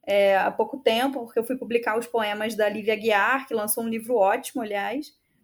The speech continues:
E aí ela falou, "Ah, vou te mandar uns poemas pra poder divulgar o livro, né, no lançamento e tal, não sei o quê." E aí eu falei, "Não, beleza, eu vou publicar." E fui super empolgada a pegar, e aí, de repente, a minha energia se perdeu de novo.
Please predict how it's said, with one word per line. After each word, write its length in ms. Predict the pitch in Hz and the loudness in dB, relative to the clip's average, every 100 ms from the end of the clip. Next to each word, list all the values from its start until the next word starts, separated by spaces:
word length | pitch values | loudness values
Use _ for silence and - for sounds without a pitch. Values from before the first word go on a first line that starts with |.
| _ _ _ _ - | _ _ _ _ 4
E 100 | 262 | 8
aí 60 | |
ela 140 | 262 285 | 8 6
falou, 180 | 302 285 | 6 8
"Ah, 160 | 349 | 8
vou 100 | 349 | 4
te 120 | 339 | 6
mandar 220 | 302 302 311 | 8 8 8
uns 200 | 320 - | 6 4
poemas 640 | 302 277 277 302 269 262 | 6 6 6 6 4 4
pra 100 | 269 | 4
poder 260 | 269 262 262 | 6 4 4
divulgar 420 | 254 262 233 240 | 4 4 6 6
o 40 | 277 | 4
livro, 420 | 233 285 254 240 | 4 2 2 -2
né, 120 | 240 | -2
no 100 | 233 | -4
lançamento 560 | 226 233 254 226 262 262 | -4 -2 -2 -2 -2 -2
e 60 | 262 | -2
tal, 140 | 233 | -2
não 80 | 254 | -2
sei 140 | 285 | -4
o 20 | |
quê." 240 | 285 294 330 381 _ _ _ - | 0 2 2 -2 _ _ _ 6
E 60 | 311 | 8
aí 60 | |
eu 40 | 392 | 8
falei, 200 | 392 311 | 6 8
"Não, 320 | 302 440 320 | 8 6 6
beleza, 480 | 320 302 311 330 277 | 8 8 6 4 6
eu 40 | |
vou 120 | 254 | 6
publicar." 480 | 302 330 392 254 277 | 6 2 4 6 6
E 40 | 302 | 6
fui 100 | 294 | 4
super 220 | - - | 4 2
empolgada 460 | 320 330 285 285 320 | 2 2 2 2 2
a 20 | |
pegar, 300 | 339 302 339 | 2 4 4
e 40 | 370 | 4
aí, 80 | |
de 60 | 370 | 4
repente, 520 | 381 392 320 339 349 | 2 2 2 2 2
a 40 | 320 | 2
minha 160 | 320 | 4
energia 540 | 320 330 285 294 330 320 | 4 4 4 4 2 0
se 160 | - 277 | 0 4
perdeu 540 | 320 330 233 254 285 | 2 2 8 8 8
de 100 | 277 247 | 2 -2
novo. 460 | 214 220 254 254 | -2 -4 -6 -18